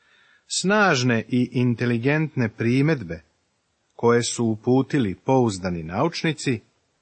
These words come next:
potpuno su danas ignorisane. Neću da diskutujemo o za i protiv u vezi sa evolucijom, nije to moja namera, ali to je nešto za šta sam se zainteresovao još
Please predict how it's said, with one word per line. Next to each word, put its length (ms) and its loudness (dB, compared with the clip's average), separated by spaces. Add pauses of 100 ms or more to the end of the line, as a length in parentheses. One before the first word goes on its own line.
(640)
potpuno 580 0
su 200 -4
danas 460 0
ignorisane. 800 -2 (1900)
Neću 400 -2
da 120 2
diskutujemo 800 0
o 80 2
za 280 0
i 120 -2
protiv 520 -2 (600)
u 160 -6
vezi 340 0
sa 200 -6
evolucijom, 720 -6
nije 240 0
to 520 0 (240)
moja 320 0
namera, 520 -2 (600)
ali 220 2
to 180 0
je 60 2
nešto 580 0
za 240 -2
šta 200 -6
sam 200 -2
se 160 -6
zainteresovao 1120 -2
još 360 -4